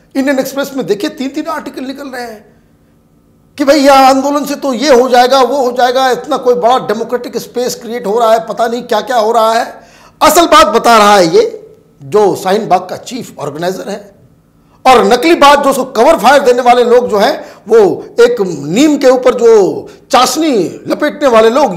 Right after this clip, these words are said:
ये left liberal cabal के तथाकथित जो intellectuals हैं,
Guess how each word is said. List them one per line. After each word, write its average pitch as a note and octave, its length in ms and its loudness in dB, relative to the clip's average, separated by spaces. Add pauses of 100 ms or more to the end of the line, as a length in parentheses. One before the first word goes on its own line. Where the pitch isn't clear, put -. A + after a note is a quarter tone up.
ये F#3 420 2
left B3 240 0
liberal G#3+ 240 -2
cabal A3+ 340 0
के A#3+ 140 -6
तथाकथित F#3+ 580 -8
जो D#3 140 -8 (360)
intellectuals F3 580 -8
हैं, C4 140 -14